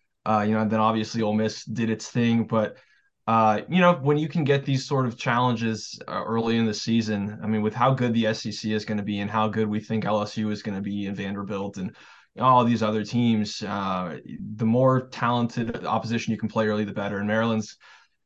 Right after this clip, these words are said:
that's gonna be a really fun series. The, the, the, you know, they're playing Minnesota and stuff too out there. It's, it's, it's, it's gonna be a really fun, uh, non-conference schedule for sure.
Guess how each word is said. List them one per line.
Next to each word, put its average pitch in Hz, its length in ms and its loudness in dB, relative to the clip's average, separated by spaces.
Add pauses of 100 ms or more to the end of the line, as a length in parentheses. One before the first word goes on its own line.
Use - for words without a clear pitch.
(140)
that's 139 140 4
gonna 175 180 6
be 160 100 6
a 151 80 8
really 135 200 8
fun 127 180 2
series. 120 360 0
The, 113 100 -6
the, - 80 -8
the, 113 300 0
you 113 80 -2
know, 123 200 2
they're 120 100 2
playing 120 280 4
Minnesota 120 480 2
and 117 140 0
stuff 110 280 -2
too 117 260 2
out 113 220 4
there. 113 320 2
It's, 107 260 -2
it's, - 460 -6
it's, - 300 -8
it's - 160 -4
gonna 196 160 2
be 180 80 4
a 165 40 6
really 147 180 8
fun, 123 260 4
uh, 104 120 2
non-conference 107 500 -4
schedule - 280 -8
for - 100 -12
sure. - 280 -8